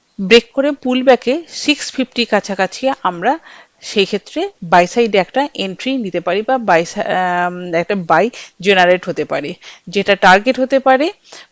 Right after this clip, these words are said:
পঁচিশ হাজার সাতশো পঞ্চাশ এবং পঁচিশ হাজার আটশো লেভেলটা।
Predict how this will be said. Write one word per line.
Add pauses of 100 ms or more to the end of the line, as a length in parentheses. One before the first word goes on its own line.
পঁচিশ
হাজার
সাতশো
পঞ্চাশ (360)
এবং
পঁচিশ
হাজার
আটশো
লেভেলটা।